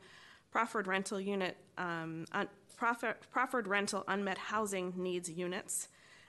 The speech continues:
and through programs that provide access, such as our state rental assistance program,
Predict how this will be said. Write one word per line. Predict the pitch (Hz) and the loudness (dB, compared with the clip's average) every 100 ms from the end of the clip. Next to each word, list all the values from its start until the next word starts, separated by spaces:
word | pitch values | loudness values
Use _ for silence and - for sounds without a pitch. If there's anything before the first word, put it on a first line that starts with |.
| - | 2
and | 220 233 | 2 2
through | 262 | -2
programs | 254 208 208 202 208 | 0 2 4 4 2
that | 180 180 | 0 -2
provide | 180 170 170 - | -4 -2 -2 0
access, | 226 - 233 220 214 - | 0 0 -2 -2 -2 -8
such | - 190 190 | -4 -2 -2
as | 180 | -4
our | 165 | -6
state | 165 190 - | -4 -4 -2
rental | 180 180 165 | -4 -4 -6
assistance | 175 214 202 202 190 | -4 -4 -4 -4 -4
program, | - 196 180 180 170 170 | -4 -4 0 0 0 -2